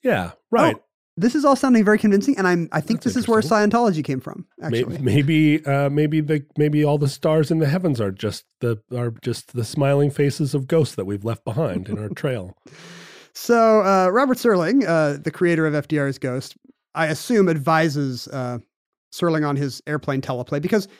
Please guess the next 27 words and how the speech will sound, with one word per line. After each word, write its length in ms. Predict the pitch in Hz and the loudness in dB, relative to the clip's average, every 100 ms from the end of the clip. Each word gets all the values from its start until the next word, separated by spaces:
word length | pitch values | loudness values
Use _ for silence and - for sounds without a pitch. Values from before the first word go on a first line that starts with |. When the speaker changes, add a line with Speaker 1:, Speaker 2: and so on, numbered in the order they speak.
| _ 202 | _ -8
Speaker 2:
if 120 | 196 | -2
you 80 | 220 | 2
watch 260 | 285 285 | 2 2
it, 60 | 185 | -2
it 60 | 160 | 2
really 220 | 196 170 | 2 2
does 160 | 165 | 0
kind 160 | - 165 | -2 -4
of 100 | 143 | -4
crackle. 380 | - 170 165 160 | -4 -2 -2 -4
It's 180 | 175 196 | -4 -4
kind 140 | - 240 | -2 0
of 60 | 220 | 2
an 40 | |
early 260 | 180 202 170 | 4 4 2
procedural 680 | - - 196 170 147 120 | -2 -4 -2 -2 -4 -6
where 120 | 113 139 | -6 -4
you 120 | 147 | -2
get 160 | 170 | -2
the 140 | - 160 | 0 0
idea 240 | 151 156 | 2 0
of 80 | 131 | 0
what 180 | 139 156 | -2 0
it 80 | 151 | -2
actually 300 | 139 - 151 | -4 -4 -4
is 160 | 156 | -2
like 320 | 156 143 143 | -2 -2 -6